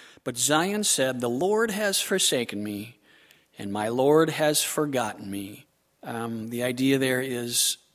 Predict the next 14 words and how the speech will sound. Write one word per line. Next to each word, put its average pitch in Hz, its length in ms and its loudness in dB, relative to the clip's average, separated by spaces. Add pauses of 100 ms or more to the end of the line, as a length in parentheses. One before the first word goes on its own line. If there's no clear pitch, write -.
(320)
God's, 127 380 2
God's 139 340 2
done 120 180 0
with 107 160 -8
me. 110 220 -12 (420)
And, 123 560 -4 (120)
uh, 131 500 -10
you 139 140 -10
know, 143 120 -6
that's, - 840 2 (560)
uh, 139 340 -4
a 131 220 -6
common 175 960 2 (1040)
thought 113 720 -2